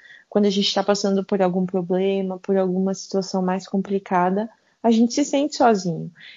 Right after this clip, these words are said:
E quando a gente começa a despertar a nossa espi-, espiritualidade, a gente começa a ter mais confiança,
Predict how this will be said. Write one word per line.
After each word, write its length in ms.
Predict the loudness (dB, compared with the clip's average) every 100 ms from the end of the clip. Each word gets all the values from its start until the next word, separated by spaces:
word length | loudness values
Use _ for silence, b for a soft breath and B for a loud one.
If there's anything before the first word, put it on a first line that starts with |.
| _
E 80 | 4
quando 180 | 4 6
a 40 |
gente 280 | 4 2 2
começa 480 | 2 2 2 4 4
a 60 |
despertar 800 | 4 -4 -2 -2 -2 0 0 0
a 20 |
nossa 240 | -2 -4 -8
espi-, 220 | -18 -8
espiritualidade, 1040 | -6 -2 -2 -2 0 -2 0 0 0 -2 -2
a 40 |
gente 240 | -6 -6 -2
começa 300 | -4 -2 -4
a 20 |
ter 120 | -2
mais 240 | -2 -2
confiança, 720 | -4 -6 -2 -2 -2 -6 -10